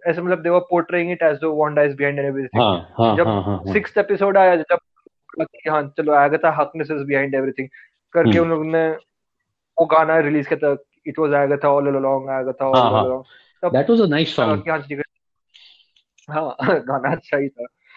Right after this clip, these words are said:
Speaker 1: पर
Speaker 2: हाँ।
Speaker 1: Agatha all along बोल बोल के then लोगों ने यही बता दिया
Speaker 2: हाँ।
Speaker 1: कि हाँ, Agatha was behind everything।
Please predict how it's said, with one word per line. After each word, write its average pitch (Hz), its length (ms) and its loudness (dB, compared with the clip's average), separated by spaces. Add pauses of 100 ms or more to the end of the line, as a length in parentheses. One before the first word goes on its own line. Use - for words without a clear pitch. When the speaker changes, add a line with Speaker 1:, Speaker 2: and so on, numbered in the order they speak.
(260)
Speaker 1:
पर 160 160 2
Speaker 2:
हाँ। 180 360 0
Speaker 1:
Agatha 196 220 2
all 196 220 4
along 196 480 -4 (100)
बोल 170 240 6
बोल 180 200 4
के 185 120 2
then 175 160 0 (640)
लोगों 180 180 0
ने 170 60 2
यही 180 320 2 (360)
बता 160 240 2
दिया 160 140 2
Speaker 2:
हाँ। 147 120 2
Speaker 1:
कि 160 60 -2
हाँ, 147 340 2
Agatha 156 200 0
was 156 160 0
behind 147 220 -4
everything। 143 340 -6